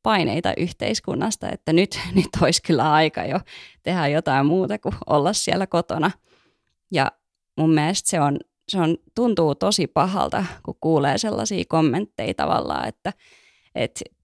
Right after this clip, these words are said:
et, "Ai vieläkö sä oot kotona?" Ja niin kun, tavallaan siinä tulee semmonen olo, että minä naisena en tee tässä mitään järkevää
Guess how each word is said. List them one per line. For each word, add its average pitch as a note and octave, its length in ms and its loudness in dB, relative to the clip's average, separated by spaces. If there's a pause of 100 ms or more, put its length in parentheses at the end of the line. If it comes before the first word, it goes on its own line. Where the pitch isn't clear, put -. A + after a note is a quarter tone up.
(360)
et, - 200 -14 (260)
"Ai D#3 100 0
vieläkö E3 480 4
sä C3+ 180 -2
oot - 140 -4 (560)
kotona?" E3 460 0
Ja C#3+ 140 0 (200)
niin D#3+ 200 2
kun, B2 240 -4 (400)
tavallaan E3 560 0 (200)
siinä E3+ 260 0
tulee D#3+ 280 2
semmonen D#3 480 0 (1200)
olo, E3 360 8
että C#3 420 2 (340)
minä E3 380 4
naisena E3 680 2
en D3 220 0
tee C#3+ 220 -4
tässä - 380 -4
mitään F#3 520 -4 (280)
järkevää - 720 -2